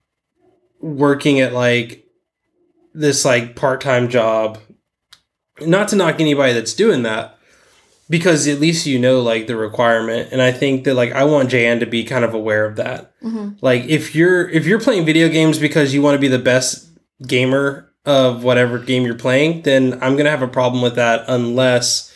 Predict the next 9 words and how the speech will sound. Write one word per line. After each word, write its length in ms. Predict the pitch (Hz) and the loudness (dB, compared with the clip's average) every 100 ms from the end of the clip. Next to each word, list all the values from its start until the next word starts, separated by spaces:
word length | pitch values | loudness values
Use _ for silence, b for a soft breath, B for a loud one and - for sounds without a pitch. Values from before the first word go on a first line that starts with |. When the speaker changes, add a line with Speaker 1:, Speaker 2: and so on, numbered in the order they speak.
| b b b b b b _ | b b b b b b _
Speaker 1:
you 520 | - 123 131 143 139 | -16 -6 2 4 4
are 100 | 135 | 2
telling 400 | 131 135 127 127 | 2 2 2 2
me, 300 | 123 123 123 | 2 2 2
"Okay, 320 | 131 131 127 | 0 0 0
Dad, 240 | 117 113 113 | 2 0 2
I 140 | 123 | 0
really 540 | 123 113 117 120 117 | -2 -2 -2 0 0
want 440 | 113 113 113 113 | 0 2 0 0